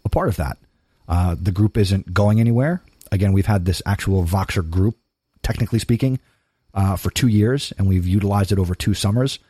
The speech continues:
And again, I like how you say we don't want it to fizzle out, certainly next summer, but we were also interested in finding ways to use it here during the school year,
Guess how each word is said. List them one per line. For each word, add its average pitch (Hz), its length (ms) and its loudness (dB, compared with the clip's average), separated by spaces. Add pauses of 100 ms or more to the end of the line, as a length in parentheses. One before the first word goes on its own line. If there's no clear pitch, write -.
(340)
And 92 520 0 (420)
again, 98 280 0 (300)
I 95 40 0
like 98 140 2
how 104 60 -2
you 98 80 2
say 101 140 0
we 98 100 2
don't 98 80 0
want 98 140 0
it - 40 -8
to 92 40 0
fizzle 98 300 -2
out, 98 180 0
certainly 92 480 -2 (520)
next 110 260 0
summer, 127 240 0
but 101 260 -2
we 104 100 2
were 104 100 2
also 104 300 0
interested 101 340 0
in 101 80 0
finding 101 300 2
ways 98 240 2
to 104 120 -2
use 98 220 2
it 101 120 -2
here 98 420 0 (400)
during 107 260 2
the 104 80 2
school 120 280 2
year, 92 340 -2